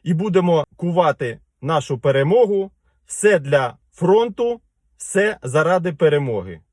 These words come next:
От це наш лозунг з ініціативи «Сім кроків до перемоги». І я вам пропоную визначитись, який шлях обираєте саме ви.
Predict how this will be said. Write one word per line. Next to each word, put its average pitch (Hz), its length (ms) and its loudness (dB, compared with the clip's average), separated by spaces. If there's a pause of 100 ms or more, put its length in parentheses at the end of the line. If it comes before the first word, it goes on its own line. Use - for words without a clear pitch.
(160)
От 139 200 -6 (100)
це 214 180 0
наш 190 380 0
лозунг 135 600 -2 (100)
з 139 440 -10
ініціативи 156 720 -4
«Сім 151 280 -6
кроків 131 460 -6
до 120 260 2
перемоги». 190 680 -2 (540)
І 180 280 -4
я 147 240 -2
вам 220 160 -2
пропоную 190 680 0
визначитись, 180 960 -4 (380)
який 180 380 -2
шлях 196 460 -2 (240)
обираєте 151 640 0
саме 147 340 -2
ви. 95 320 -8